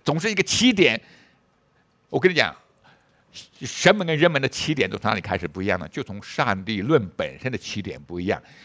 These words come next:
后来就开始不一样。你虽然跑得很快，但可能跑的是越来越偏差了，知道吗？所以这就为什么基督徒的最难的，现在神门跟人门的最难的，不是后来的很多经文的项项的理解没有问题，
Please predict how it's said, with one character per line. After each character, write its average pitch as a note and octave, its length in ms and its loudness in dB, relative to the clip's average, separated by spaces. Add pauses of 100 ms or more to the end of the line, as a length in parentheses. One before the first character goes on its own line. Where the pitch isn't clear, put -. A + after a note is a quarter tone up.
(140)
后 F3 240 2
来 F#2+ 160 6
就 G#2 100 -6
开 F#2+ 140 -6
始 E2+ 80 -10
不 - 180 -12
一 F2 40 -8
样。 C#2 120 -4 (120)
你 D#3+ 100 4
虽 A3 100 6
然 G#3+ 100 4
跑 B2 160 0
得 D3+ 120 4
很 E2 180 -8
快， - 260 0 (1500)
但 - 140 -6
可 G2+ 140 -8
能 A2 80 -6
跑 - 120 -8
的 E2+ 80 -6
是 G2 240 -12 (200)
越 A#2 200 0
来 F2+ 120 2
越 F#2 160 -8
偏 F2+ 320 -8
差 E2 180 -8
了， E2 100 -6
知 D#2 120 -14
道 D2 140 -8
吗？ D#2+ 140 -16 (560)
所 F3+ 100 0
以 - 20 4
这 F#3+ 120 2
就 E3 80 -2
为 G3 160 0
什 G#2+ 140 -8
么 F#2+ 200 -6 (180)
基 G3+ 140 -4
督 F3 80 -8
徒 A2+ 160 -10
的 A#2+ 140 0 (240)
最 G#3 180 8
难 G2+ 340 -6
的， G#2 60 -2
现 D3 160 2
在 A#2 140 2
神 G3+ 180 6
门 F#3+ 100 2
跟 D3 120 2
人 D#3 120 6
门 C#3+ 140 4
的 B2 80 -4
最 F3+ 260 2
难 G#2 320 -6
的， A#2+ 60 0
不 E3 140 -4
是 D3+ 60 -2
后 - 200 -4
来 A2+ 100 4
的 A2+ 80 0
很 F#2 100 -6
多 F#2+ 100 -8
经 B2+ 180 -6
文 G#2+ 140 -2
的 G#2+ 60 0
项 B2 340 0
项 D3+ 200 0
的 A#2 60 0
理 A2 140 -4
解 F2 160 -6
没 G#2+ 100 -4
有 F#2 80 -2
问 F#2 160 -6
题， - 180 -16